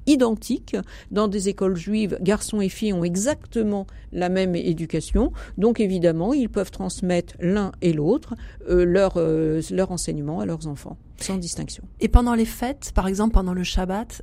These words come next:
Speaker 2: euh, le, le, le rôle du père est quand même très central, non ?
Speaker 1: C'est le père qui, qui fait les prières, mais, euh, il participe aussi à la préparation du, du Shabbat. C'est souvent lui qui fait les achats. Euh, c'est la femme qui se retrouve à la, à la cuisine, mais qui s'occupe aussi des enfants.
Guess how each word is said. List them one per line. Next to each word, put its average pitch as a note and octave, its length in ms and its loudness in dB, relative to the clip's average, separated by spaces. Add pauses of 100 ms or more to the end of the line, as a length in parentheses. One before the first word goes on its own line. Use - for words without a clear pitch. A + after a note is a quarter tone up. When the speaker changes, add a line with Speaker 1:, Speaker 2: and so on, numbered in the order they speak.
Speaker 2:
euh, F3+ 340 -6 (480)
le, E3+ 220 -6
le, E3 240 -8
le E3 160 -8
rôle G#3 260 6
du E3+ 160 -4
père C#4 540 0
est F#3 100 -8
quand - 140 -10
même G#3 160 -4
très - 180 -6
central, A3 460 -6 (280)
non ? F#3+ 120 -4 (460)
Speaker 1:
C'est - 160 2
le C#4+ 120 4
père D4 260 0
qui, G3+ 500 -2
qui A3 120 -6
fait A#3 100 -4
les F#3+ 100 2
prières, A3+ 300 -4 (160)
mais, G3+ 320 2
euh, F#3 220 2
il F#3+ 160 -2
participe G#3+ 500 -4
aussi G3 180 -2
à F#3+ 60 2
la E3+ 100 2
préparation F3+ 760 -2
du, D#3 360 -4
du F3 120 -6
Shabbat. G3 400 0
C'est - 100 -6
souvent F4 240 -4
lui C#4+ 140 0
qui B3+ 80 -4
fait A3 100 2
les F#3 160 2
achats. F3 300 -4 (540)
Euh, G#3+ 340 6
c'est A3+ 160 2
la G3 80 4
femme G3+ 180 -2
qui F3 80 -10
se - 80 -8
retrouve F#3+ 220 0
à F#3 40 6
la, F3 220 4
à F#3 140 0
la F3+ 100 4
cuisine, F#3 460 -4
mais C4+ 80 0
qui G3+ 100 -6
s'occupe F#3 240 0
aussi F#3+ 180 2
des F3+ 180 2
enfants. A#3+ 320 0